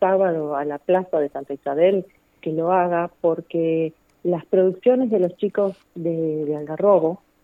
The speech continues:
que son los que están viviendo al lado, a la orilla, lo que nos contaban sobre cómo viven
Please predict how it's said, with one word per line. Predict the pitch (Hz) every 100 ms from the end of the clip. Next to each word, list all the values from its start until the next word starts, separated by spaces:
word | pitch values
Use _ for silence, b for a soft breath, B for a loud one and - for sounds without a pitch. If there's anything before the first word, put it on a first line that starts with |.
| _ -
que | 165
son | - 214
los | 208
que | -
están | 165 - 226 202 160 147
viviendo | 160 185 214 190 160
al | 143 156
lado, | 180 170 165 151
a |
la | 147
orilla, | 151 175 196 - 160 160 B B B -
lo | 180 180
que | 180
nos | 175
contaban | - 170 170 175 226 202 165 165
sobre | 160 160 165
cómo | 208 214
viven | 190 208 214